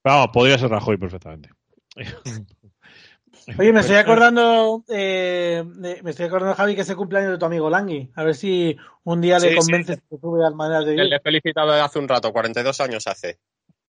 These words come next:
Speaker 2: Sí, sí, sí.
Speaker 1: Hoy.
Speaker 2: Un día se tiene que venir.
Speaker 3: Hoy, sí, sí.
Speaker 1: Buen día. Ah, por cierto, no hemos hablado de algo que ha pasado este fin de semana. Espero que podamos hacerlo la semana que viene. Y esta me la he merendado yo, ya soy culpa mía. Este fin de semana han coincidido en dos banquillos de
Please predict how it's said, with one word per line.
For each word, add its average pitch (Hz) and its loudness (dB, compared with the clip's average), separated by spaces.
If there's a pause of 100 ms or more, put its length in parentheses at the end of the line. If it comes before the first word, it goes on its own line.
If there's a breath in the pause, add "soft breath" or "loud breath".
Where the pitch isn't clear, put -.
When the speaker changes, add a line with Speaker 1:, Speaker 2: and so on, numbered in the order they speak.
(220)
Speaker 2:
Sí, 190 -10
sí, 170 -12
sí. 170 -12
Speaker 1:
Hoy. 180 6
Speaker 2:
Un 147 4
día 180 0
se 175 -8
tiene 185 -4
que - -20 (140)
venir. 143 -20 (160)
Speaker 3:
Hoy, 143 0
sí, 135 -8
sí. 131 -8 (520)
Speaker 1:
Buen 113 -10
día. 98 -12 (400 soft breath)
Ah, 151 2
por 127 0
cierto, 131 -2
no 131 -4
hemos 147 -6
hablado 156 2
de 151 2
algo 139 0
que 135 0
ha 139 0
pasado 131 -4
este 123 -8
fin 127 -6
de 117 -6
semana. 127 -4
Espero 120 -4
que 123 -4
podamos 117 -2
hacerlo 110 -6
la 107 0
semana 104 -8
que 107 -4
viene. 120 -4
Y 117 -4
esta 117 -2
me 113 0
la 107 0
he 104 0
merendado 98 -4
yo, 135 2
ya 127 2
soy 107 -8
culpa 98 -8
mía. 90 -10 (680 soft breath)
Este 156 2
fin 175 0
de 170 0
semana 170 -2
han 147 -4
coincidido 147 -2
en 120 -6
dos 139 4
banquillos 135 -2
de 110 -6